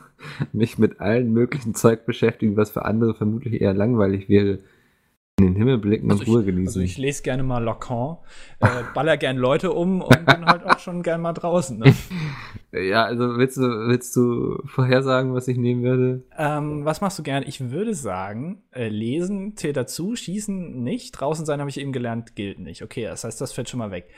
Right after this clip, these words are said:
Speaker 2: Mit Freunden unternehmen, ja. Äh, andere Menschen beobachten, weiß ich nicht. Das glaube ich nicht, da muss man auch draußen sein. Äh, mit Zeug beschäftigen, was für andere vermutlich eher langweilig wäre, haben wir ja eben gelernt, Herr der Ringe gucken.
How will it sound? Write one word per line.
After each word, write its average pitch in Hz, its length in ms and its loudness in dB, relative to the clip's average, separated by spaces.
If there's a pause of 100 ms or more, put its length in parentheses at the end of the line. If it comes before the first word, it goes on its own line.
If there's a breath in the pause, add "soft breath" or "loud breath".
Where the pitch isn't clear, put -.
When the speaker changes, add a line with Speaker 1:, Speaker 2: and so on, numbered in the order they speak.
(320 loud breath)
Speaker 2:
Mit 135 100 -8
Freunden 190 260 0
unternehmen, 196 400 -4
ja. 139 760 -6
Äh, - 20 -6
andere 151 260 -4
Menschen 147 320 -6
beobachten, 156 880 -6 (480)
weiß 101 280 -8
ich - 120 -14
nicht. 95 400 -14 (960)
Das - 300 -12
glaube 113 260 -6
ich - 100 -12
nicht, 107 200 -8
da 107 40 -6
muss 110 140 -6
man 107 120 -4
auch 110 100 -4
draußen 107 360 -6
sein. 101 320 -6 (460 soft breath)
Äh, 123 800 -2 (840)
mit 143 200 -2
Zeug 190 300 -2
beschäftigen, 170 500 -4
was 139 140 -8
für 104 80 -8
andere 156 220 -4
vermutlich 147 440 -8
eher 107 140 -4
langweilig 135 460 -6
wäre, 170 320 -2
haben 104 200 -8
wir 98 80 -6
ja 90 120 -6
eben 92 200 -8
gelernt, 92 400 -8
Herr 107 60 -8
der 98 140 -6
Ringe 110 180 -8
gucken. 208 360 -10